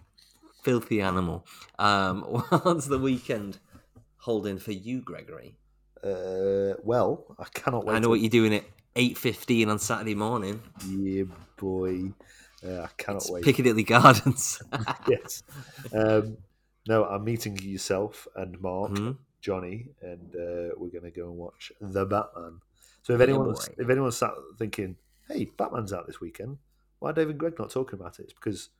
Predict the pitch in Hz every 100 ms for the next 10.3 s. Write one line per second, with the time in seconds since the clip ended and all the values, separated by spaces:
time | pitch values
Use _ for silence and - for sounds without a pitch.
0 | _ _ 101 107 98 87 98 - 90 90
1 | 82 - _ _ _ - 101 95 - 127
2 | 127 113 98 90 - 107 - 98 98 -
3 | - 80 - - _ _ _ - 87 87
4 | 82 85 82 82 80 - 85 - 85 82
5 | 80 - 95 104 - 90 82 - - 107
6 | 92 - 80 - - - - _ _ -
7 | 110 107 - 117 139 - - - - -
8 | 92 92 90 87 - - 117 107 - 107
9 | 98 - 98 92 92 90 - 107 95 95
10 | - 90 90